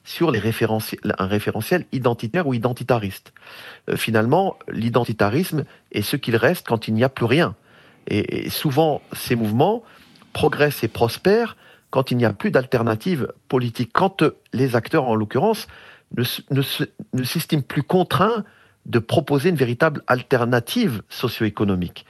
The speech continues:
Dans d'autres situations où les institutions sont à peu près stables, stabilisées, même s'il existe encore des, de l'autoritarisme, les islamistes sont beaucoup plus,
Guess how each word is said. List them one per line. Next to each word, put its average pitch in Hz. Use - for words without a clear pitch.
Dans 127
d'autres 247
situations 160
où 113
les 107
institutions 139
sont -
à 110
peu 110
près -
stables, 196
stabilisées, 120
même 101
s'il 104
existe 98
encore 104
des, 90
de 107
l'autoritarisme, 101
les 123
islamistes 143
sont -
beaucoup 156
plus, 170